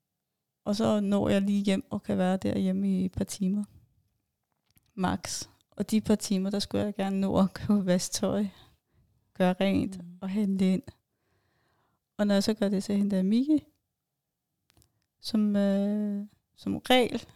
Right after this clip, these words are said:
Speaker 1: altid er glad, når man henter ham, fordi han, han har, han har virkelig fundet sig til rette på den her skole. Og han er der kun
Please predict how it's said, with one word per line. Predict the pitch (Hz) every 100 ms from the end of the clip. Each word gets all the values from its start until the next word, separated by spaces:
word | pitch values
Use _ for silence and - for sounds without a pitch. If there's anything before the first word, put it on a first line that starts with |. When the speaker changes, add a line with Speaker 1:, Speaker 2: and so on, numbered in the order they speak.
| _ _ -
Speaker 1:
altid | - - -
er |
glad, | 185 180 180
når | 180
man | 180 190
henter | 180 175 175
ham, | 185
fordi | - 180 185
han, | 185 180 185 175 - _ _ _
han | 196
har, | 196 180 202
han | 202
har | 208
virkelig | 196 208 196
fundet | 185 180
sig | - 190
til | 175
rette | 170 175
på | 190
den | 180
her | 190
skole. | - 196 220 247 - - _ _ _ _ _ _
Og | -
han | 202 185
er | 175
der | 175 180
kun | - 196 185